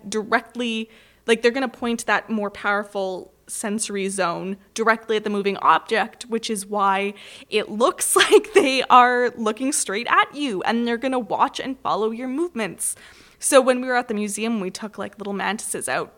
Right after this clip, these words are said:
to show people. It, I mean, th-, they're watching anyone who's moving. It's, it's really cool. And they will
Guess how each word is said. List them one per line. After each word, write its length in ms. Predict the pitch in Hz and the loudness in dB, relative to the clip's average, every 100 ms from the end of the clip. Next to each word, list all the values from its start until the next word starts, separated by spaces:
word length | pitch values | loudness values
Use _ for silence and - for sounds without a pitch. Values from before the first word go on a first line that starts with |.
| _ | _
to 80 | - | -14
show 220 | 226 254 | -6 -6
people. 520 | 302 185 - 98 240 - - - _ | -6 -12 -12 -8 -8 -8 -18 -20 _
It, 400 | - 233 226 - _ _ - | 0 2 2 -4 _ _ 0
I 100 | 233 | 2
mean, 180 | 240 226 | 2 0
th-, 100 | - | -2
they're 180 | 202 208 | -4 -4
watching 720 | 196 185 220 - 220 214 202 _ _ _ | -4 -4 -4 -4 -4 -6 -8 _ _ _
anyone 400 | 202 208 226 220 226 | -2 0 -2 -2 -4
who's 240 | 226 208 | -4 -4
moving. 540 | 190 294 - - - - _ | -6 -6 -8 -10 -14 -18 _
It's, 260 | 247 - - | -4 -4 -6
it's 140 | 311 262 | -4 -4
really 340 | 220 339 339 | 0 0 0
cool. 220 | - 262 | -2 0
And 200 | - 240 | 2 2
they 100 | 269 | 2
will 300 | 311 302 269 | -2 -4 -6